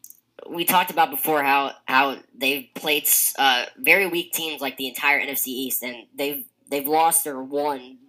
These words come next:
by very l-, uh, very small margins. So, I, I don't know. It, it's, it's definitely, if they get it, oh, they, if they get the one seed, great.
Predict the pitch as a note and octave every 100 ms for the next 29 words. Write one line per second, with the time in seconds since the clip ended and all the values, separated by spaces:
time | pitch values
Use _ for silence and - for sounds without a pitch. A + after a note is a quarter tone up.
0 | - C#3 B2+ A#2 _ D3 D#3 D3+ C#3+ C#3
1 | - A#2 G#2+ _ _ _ _ _ - D3+
2 | D3 D#3 C3+ C3 C3 B2 A#2 A2 - -
3 | _ _ _ _ _ D3+ C#3 C3 C3 -
4 | - - - B2+ E3 D3 A#2 - - _
5 | _ C#3+ D3 - - - - _ _ _
6 | _ - - F3 - G#3+ G#3+ A3 G#3+ -
7 | - - A3+ A3+ A#3 A3+ G3 - G3 F#3
8 | F3 F3+ - - _ _ D#3+ - G#3 A#3
9 | B3 A3+ G#3+ G#3+ - F#3 - D3+ G#3 F3